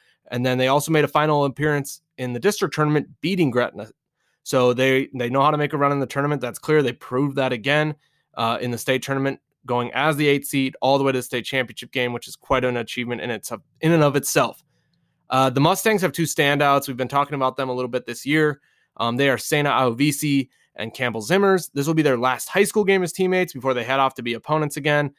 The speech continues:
in the Summit League. Auvisi's headed to the University of Nebraska Omaha, and I know Coach Tim Walters is excited about her. Um, she could, uh, play a couple different roles probably for them.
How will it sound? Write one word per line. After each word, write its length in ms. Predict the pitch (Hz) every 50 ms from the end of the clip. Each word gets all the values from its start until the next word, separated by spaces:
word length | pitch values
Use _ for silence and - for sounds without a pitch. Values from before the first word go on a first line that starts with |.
| _ _ _
in 140 | - 123 117
the 60 | 110
Summit 320 | - - 175 170 170 175 160
League. 320 | 170 170 165 160 156 - _ _ _ _ _ _ _ -
Auvisi's 480 | 127 139 139 135 151 156 - 165 156 135
headed 320 | 117 120 139 139 139 117
to 320 | - - 139 131 131 123 123 _ _ -
the 60 | 127
University 320 | 131 135 139 151 139 - 139
of 40 |
Nebraska 360 | 135 127 135 135 131 - - -
Omaha, 380 | - 135 139 139 135 139 139 139
and 100 | 135 123
I 40 | 120
know 180 | 123 127 123
Coach 280 | 120 - 135 123 - -
Tim 180 | - 139 131 127
Walters 400 | 131 135 139 147 143 131 - 82
is 120 | 92 113
excited 360 | 113 - - - 135 131 127
about 180 | 123 123 117 - -
her. 300 | - 147 156 170 160 - _ _ _ _ _ _ _
Um, 300 | - 113 113 113 113 113
she 200 | 107 - - 135
could, 280 | 117 - 139 123 113 -
uh, 180 | - 127 123 120
play 220 | - - - 127
a 60 | 123
couple 240 | 117 - 131 - 123
different 340 | 160 - 127 120 - - -
roles 180 | 113 131 123 -
probably 440 | - 135 127 - 127 123 123 127
for 180 | 117 - - 127
them. 300 | 123 127 127 127 127 123